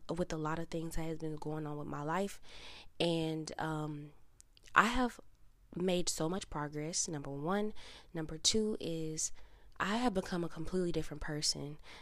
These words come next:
Now, I started changing before I met my therapist, but when I tell you, like, I literally had to look at myself in the mirror when I got a therapist, it was real. Like, it was a, it was a real experience. And that was something that I didn't really,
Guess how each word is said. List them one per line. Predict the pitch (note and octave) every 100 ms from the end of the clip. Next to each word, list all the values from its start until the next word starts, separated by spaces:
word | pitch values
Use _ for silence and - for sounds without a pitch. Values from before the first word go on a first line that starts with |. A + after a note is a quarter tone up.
| -
Now, | D3
I | D#3 A3
started | C4+ C4 G#3
changing | - F#3 F#3 F3+
before | E3+ D#3+ - D#3+ E3
I |
met | F3 D#3
my | F3
therapist, | F3 F3+ F3+ - F3+ - - - - -
but | D#3+ D3
when | D#3 D#3+
I | G3
tell | - A3
you, | G#3 G3
like, | E3+ -
I | E3
literally | E3+ D3+ E3+ F#3+ G3 G3
had | F#3 E3+
to | E3
look | E3+ F3
at | D#3+
myself | D#3 E3 E3 -
in |
the | D3+
mirror | D3 D3+ E3+
when | E3+ D3+
I | D3
got | D3 D#3
a |
therapist, | - G#3 G#3 - G#3+ G#3+ - - - - -
it | - G3
was | F#3+ D#3
real. | D#3 D3 - E3+ -
Like, | - C#3
it | - F3+
was | F3+ E3+ -
a, | D#3 D3+ - - - -
it | A3
was | A#3+
a | D#3+
real | D3 D#3
experience. | D3 - D#3 D3 C#3 - - - - -
And | D#3+ D#3
that | E3+ G#3
was | G3+
something | F3 E3+ E3 D#3
that | D3+ D3 - -
I | - E3
didn't | F#3 F3+ E3
really, | E3+ E3